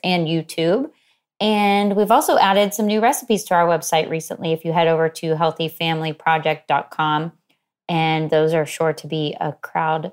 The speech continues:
pleaser for your family. We've tested those here in my kitchen. And so I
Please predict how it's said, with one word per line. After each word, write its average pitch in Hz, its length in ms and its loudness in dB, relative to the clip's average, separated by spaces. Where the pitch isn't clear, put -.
pleaser 180 560 -2
for 190 240 -6
your 170 160 -4
family. 170 540 -4
We've 160 300 -2
tested 165 440 -2
those 165 400 2
here 196 280 6
in 165 320 2
my 190 200 4
kitchen. 175 640 -2
And 156 380 -4
so 156 680 2
I 160 640 2